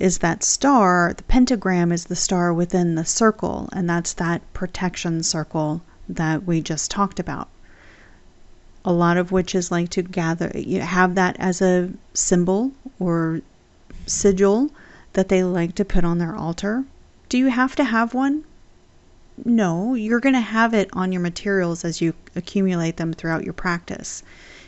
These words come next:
If you want it, if it means something to you, if it is a way to help you do your work, then sure, have one. But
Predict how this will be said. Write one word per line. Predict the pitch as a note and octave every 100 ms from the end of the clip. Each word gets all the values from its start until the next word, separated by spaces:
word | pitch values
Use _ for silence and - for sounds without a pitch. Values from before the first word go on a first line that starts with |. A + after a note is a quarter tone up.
| - -
If | C4+ C4+
you | A#3
want | G#3+ G3 F3 F3+ G3
it, | C4+ D4
if | - F#3
it | -
means | - F3+ F3 G3
something | - G#3+ A#3+ A#3
to | A#3
you, | A#3 A#3+ B3 B3+ -
if | - F3 F3 - -
it | G3 F#3 F#3 -
is | F#3+ F3+ F3 E3+ F3 - - - _ - - _ _
a | G3+
way | F3 F3 F3+ F#3
to | F#3+ F#3+
help | D#3+ E3+ -
you | G3+
do | G3
your | G#3 G#3 G3+
work, | G#3 A#3+ C4+ -
then | C#4
sure, | C4+ E4 F#4 G3+ F#3 - - - -
have | - A#3 A3
one. | G3 D#3+ E2+ - - - - - F#3+
But | F#3+ F#3 F3 - -